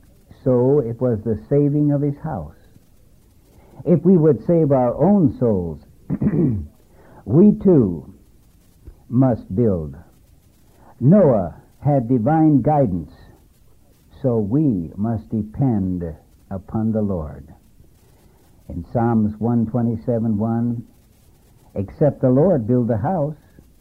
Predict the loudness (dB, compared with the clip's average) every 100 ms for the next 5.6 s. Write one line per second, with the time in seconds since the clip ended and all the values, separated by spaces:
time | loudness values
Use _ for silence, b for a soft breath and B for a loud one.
0 | _ _ _ b b b -2 0 2 2
1 | 2 0 0 2 2 4 4 4 4 2
2 | 2 4 2 0 -4 -2 0 0 -2 -4
3 | -8 _ _ _ _ _ _ -8 -8 -2
4 | -2 0 2 4 4 2 0 -2 -2 0
5 | -2 2 4 4 2